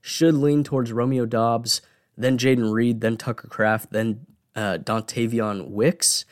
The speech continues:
Love tends to lean on Doubs in these situations. Uh, he does have probably the toughest matchup against, um, ah, I forget the Giants. I should have written it down, but I,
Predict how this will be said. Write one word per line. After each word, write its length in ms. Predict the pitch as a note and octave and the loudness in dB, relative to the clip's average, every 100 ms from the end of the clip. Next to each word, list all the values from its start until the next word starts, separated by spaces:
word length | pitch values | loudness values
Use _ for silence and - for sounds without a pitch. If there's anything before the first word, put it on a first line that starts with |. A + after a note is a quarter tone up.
| _ _ _ _ _ - | _ _ _ _ _ -4
Love 340 | A#2 D#3+ D#3 | 4 4 4
tends 380 | - D#3+ F3 E3+ | 2 4 4 4
to 60 | D3+ | 2
lean 220 | D3+ D3+ | 4 4
on 140 | C#3+ | 2
Doubs 360 | B2 B2+ C3+ C3 | 2 4 4 0
in 80 | C3+ | -2
these 180 | C3 | -2
situations. 800 | - C3+ B2+ B2+ B2 C3+ B2+ - - _ - | -2 -2 -4 -4 -6 -8 -8 -10 -12 _ -10
Uh, 140 | A#2+ | -6
he 180 | A#2 - | -4 -2
does 240 | B2+ D#3 D#3 | 2 4 4
have 320 | D3 C#3 B2+ | 4 4 2
probably 240 | D3 C#3 | 2 2
the 80 | G#2 | 0
toughest 440 | - C#3 C#3+ C#3+ | -6 -6 -4 -2
matchup 440 | C#3 B2+ - C3+ B2 - _ _ _ | -2 -4 0 0 -2 -8 _ _ _
against, 560 | - A2+ A#2+ A2+ - - | -8 -4 -2 -2 -2 0
um, 260 | A2 G2+ - | -2 -2 -6
ah, 180 | G#2 E2+ | -10 -10
I 40 | |
forget 260 | - C3+ C#3 | -6 -2 -2
the 60 | G#2+ | -2
Giants. 540 | A2+ A2+ A2 - - - | -4 -4 -4 -4 -6 -10
I 80 | G2 | -8
should 160 | - | 0
have 80 | A2+ | 0
written 200 | A#2 F#2+ | 0 -2
it 80 | G#2 | -4
down, 240 | A2 A2 | -2 -2
but 180 | G2+ - | -4 -8
I, 160 | G#2+ | -8